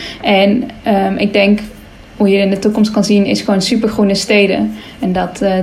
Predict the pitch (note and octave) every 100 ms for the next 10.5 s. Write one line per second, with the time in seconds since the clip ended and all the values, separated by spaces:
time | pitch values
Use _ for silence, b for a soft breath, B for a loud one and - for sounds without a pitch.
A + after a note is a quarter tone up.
0 | F3+ G3+ G#3 G#3 G3 F#3+ F#3+ G3+ G3 -
1 | G3+ G3 G3 F#3 G3 F#3 G#3+ - - -
2 | - - - - - - D#4+ G3 F#3 F#3+
3 | G3 - G#3 F#3+ F#3+ F#3+ B3+ G3 G#3 G#3
4 | G#3 G#3 A3 G3+ G3+ A#3+ A3 G#3+ G#3 G3
5 | G3 - B3+ A3+ A#3 B3 A#3 G3+ G#3+ G#3+
6 | A3 G3+ G#3 B3 G#3+ G#3 G#3 G#3+ G#3 G#3
7 | F#3+ G3+ B3+ F#3+ F#3+ F3 - G#3 G#3 F#3+
8 | F#3 G3 - A3 G#3 A3 G3+ G#3 A3 G#3
9 | G3+ G3 G3 G3 G3 F#3+ F#3+ A3+ A3+ -
10 | A3 - - A#3